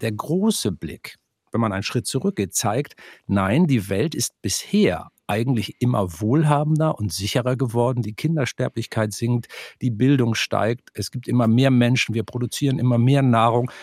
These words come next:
Sogar der Hunger hat seit dem Jahr zweitausend erheblich abgenommen, die dramatische Armut hat abgenommen,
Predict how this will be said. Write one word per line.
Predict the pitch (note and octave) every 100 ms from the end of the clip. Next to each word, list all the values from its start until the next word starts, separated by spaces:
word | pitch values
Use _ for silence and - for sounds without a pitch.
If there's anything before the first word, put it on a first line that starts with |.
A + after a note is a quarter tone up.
| -
Sogar | - B2 B2 B2+
der | A#2+ A2
Hunger | G#3+ A3 G#2+ D#2 -
hat | A2+
seit | - G#2
dem | G#2
Jahr | A#2 G#2
zweitausend | - - - - G2+ B2 C3 B2
erheblich | G#2 F2+ E3+ G3 D#3+ C3+
abgenommen, | - - A2 G#2+ F#2
die | F#2+
dramatische | - G2+ A#2 C3 C3 - - -
Armut | E3 F#3+ A#2 -
hat | E2+
abgenommen, | - G#2+ _ F#2 F#2 -